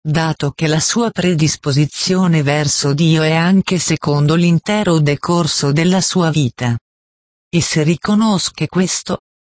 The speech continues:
guarderà tranquillo e composto a tutto ciò che gli è destinato, dato che ora sa anche che soltanto l'amore di Dio è il motivo,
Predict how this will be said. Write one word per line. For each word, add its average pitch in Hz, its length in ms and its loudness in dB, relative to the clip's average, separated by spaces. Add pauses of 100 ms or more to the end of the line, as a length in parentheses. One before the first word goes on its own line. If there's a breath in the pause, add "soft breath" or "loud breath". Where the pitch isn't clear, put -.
guarderà 190 600 0
tranquillo 185 880 2
e 156 140 0
composto 175 760 -2
a 151 160 0
tutto - 460 -4
ciò 165 320 0
che 147 180 -2
gli 147 180 2
è 156 120 2
destinato, 139 920 0 (320)
dato 156 520 -2
che - 220 -2
ora 165 360 2
sa 190 220 0
anche 175 580 0 (440)
che - 140 -2
soltanto 156 800 0
l'amore 156 540 2
di 170 140 0
Dio 165 300 2
è 180 100 2
il 160 240 2
motivo, 143 680 0